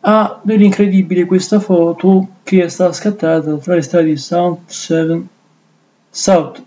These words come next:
Saint Paul, nello stato del Minnesota, negli Stati Uniti d'America. La donna si era appena sposata, stava tornando a casa dal ricevimento di nozze quando ha visto l'incidente, quindi ha deciso di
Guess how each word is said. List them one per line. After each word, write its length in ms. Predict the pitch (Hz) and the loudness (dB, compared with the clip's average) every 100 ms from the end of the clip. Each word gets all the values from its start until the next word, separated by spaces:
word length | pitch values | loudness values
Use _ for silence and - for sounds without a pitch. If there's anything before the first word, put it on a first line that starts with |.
| _ | _
Saint 720 | - - - - 185 190 190 - | -16 -16 -18 -6 0 2 0 -2
Paul, 300 | 175 160 143 - _ _ | -2 -2 -2 -10 _ _
nello 240 | 160 160 | -6 -6
stato 420 | 147 - 185 185 | -4 -2 0 0
del 160 | 160 156 | -4 -4
Minnesota, 600 | 160 175 165 156 139 143 | -2 -4 -2 -4 -6 -6
negli 280 | 139 143 143 | -8 -8 -10
Stati 680 | - - 190 185 180 196 190 - | -14 -4 0 0 0 -4 -6 -4
Uniti 180 | 175 156 | -2 0
d'America. 440 | 147 - - - - _ _ - - _ _ _ _ _ | -4 -8 -14 -16 -20 _ _ -20 -20 _ _ _ _ _
La 80 | 160 | -2
donna 160 | 165 156 | 0 0
si 80 | |
era 100 | 160 | 0
appena 280 | 160 185 175 | 0 0 0
sposata, 760 | 156 - 190 202 214 208 214 196 | -2 -2 0 2 2 2 0 -2
stava 220 | 170 147 | -2 -4
tornando 320 | 147 151 156 | -4 -4 -6
a 60 | 156 | -4
casa 680 | 175 175 170 160 170 143 _ _ _ _ _ | 0 0 0 0 0 -2 _ _ _ _ _
dal 160 | 160 160 | -2 0
ricevimento 400 | 139 170 170 180 | 2 0 2 2
di 60 | |
nozze 380 | 185 196 190 156 | 2 2 0 -4
quando 180 | 151 151 | -4 -4
ha 60 | |
visto 280 | 147 160 - | -4 -6 -6
l'incidente, 680 | 156 143 - 185 185 - 151 | -8 -6 -2 0 0 -2 -8
quindi 220 | 151 147 | -4 -4
ha 40 | 143 | -4
deciso 340 | 165 180 151 | -4 -4 -4
di 280 | 143 165 160 | -2 -2 -2